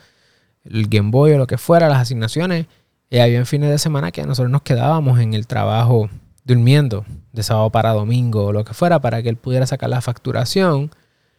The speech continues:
y, y nosotros estar juntos como familia porque él no nos quería dejar solo y nosotros no nos queríamos quedar solos. Y para nosotros era súper fun. Nos llevábamos los juegos, nos llevábamos las tareas, lo hacíamos todo allí. Había internet, había aire, se comía afuera. O sea,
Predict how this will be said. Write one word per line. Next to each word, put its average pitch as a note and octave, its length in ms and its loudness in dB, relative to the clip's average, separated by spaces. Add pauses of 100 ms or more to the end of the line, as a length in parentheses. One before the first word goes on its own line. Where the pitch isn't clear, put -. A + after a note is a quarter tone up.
(160)
y, A2+ 680 -2 (200)
y C3+ 40 2
nosotros C3+ 280 0
estar D3 200 2
juntos F3 320 0
como C#3 180 -4
familia D3 400 -2
porque C3 220 -8
él A#2 80 -6
no A#2+ 80 -4
nos B2 100 -4
quería A2 240 -4
dejar A2 200 -4 (280)
solo F3+ 240 0
y F3 60 0
nosotros B2+ 240 -2
no C3+ 40 -2
nos C3+ 100 -2
queríamos A#2+ 280 -2
quedar A2+ 220 -2
solos. F#3 320 0 (500)
Y B2 220 -2
para C3 180 2
nosotros C#3+ 320 -2
era F3+ 120 0
súper D#3+ 260 -2
fun. F#3 400 -2 (540)
Nos G#2 140 -8
llevábamos A#2 440 2
los A#2 120 2
juegos, F3 600 4 (160)
nos A2 120 -8
llevábamos A2 340 0
las B2 120 0
tareas, C#3+ 280 0
lo C3 80 0
hacíamos A2+ 300 -4
todo A2+ 160 -2
allí. A#2+ 160 -2
Había C#3+ 180 0
internet, A#2 580 -2 (280)
había G#2+ 480 0
aire, D3 460 4 (280)
se - 160 -4
comía A2 380 -4
afuera. D3 720 0
O - 20 -20
sea, A2 320 -8